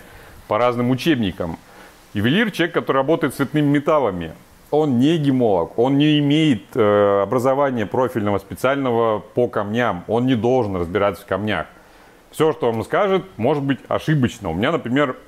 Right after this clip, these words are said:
в мастерских моих работают ювелиры, да, больше десяти человек.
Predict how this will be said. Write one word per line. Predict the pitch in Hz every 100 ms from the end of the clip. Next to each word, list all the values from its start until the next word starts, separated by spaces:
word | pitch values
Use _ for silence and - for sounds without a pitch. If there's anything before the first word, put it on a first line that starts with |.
| -
в | - 104
мастерских | 135 - 139 - 165 -
моих | 110 110 90
работают | - 95 131 135 113 107 78 - - _ - -
ювелиры, | 98 123 120 180 214 117 - - - -
да, | 120
больше | 110 131 139 117
десяти | 117 117 127
человек. | - 107 104 98 85